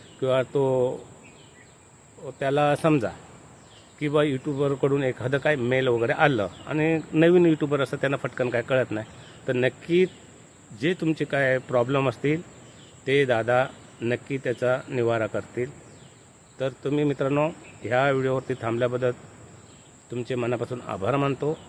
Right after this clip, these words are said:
आणि असंच तुम्ही जसं सपोर्ट मला करतायत विनोद दादाला पण करा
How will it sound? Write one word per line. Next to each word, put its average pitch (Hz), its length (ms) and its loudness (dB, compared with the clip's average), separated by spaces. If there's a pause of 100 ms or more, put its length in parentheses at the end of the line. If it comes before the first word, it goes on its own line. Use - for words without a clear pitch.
(100)
आणि 139 460 0
असंच 123 360 0 (1600)
तुम्ही 160 400 0
जसं 123 460 0
सपोर्ट 156 360 2
मला 127 240 4
करतायत 143 380 0 (560)
विनोद 117 300 -2
दादाला 107 300 -2
पण 139 200 -4
करा 135 280 0